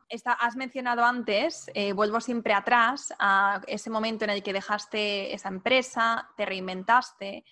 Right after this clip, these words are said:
dejaste esto porque, porque querías conciliar, porque querías tener una mejor calidad de vida, porque querías libertad.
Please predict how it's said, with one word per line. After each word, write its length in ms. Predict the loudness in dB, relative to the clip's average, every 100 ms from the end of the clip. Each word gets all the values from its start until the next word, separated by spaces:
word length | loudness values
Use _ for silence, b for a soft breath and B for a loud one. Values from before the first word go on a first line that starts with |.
| b b
dejaste 560 | -4 0 -2 -2 -6
esto 260 | -8 -8 -6
porque, 480 | -6 -4 -4 -4 -6
porque 240 | -10 -10 -8
querías 460 | -2 2 2 0
conciliar, 560 | -8 -8 -6 4 6 6
porque 220 | 2 -12
querías 260 | -8 -8 -6
tener 120 | -6
una 100 | -6
mejor 260 | -6 -6 -4
calidad 320 | -2 2 2
de 100 | 4
vida, 420 | 2 4 4 2 b b -12
porque 220 | -10 -8
querías 340 | -4 -4 -4
libertad. 520 | -4 -4 2 4 4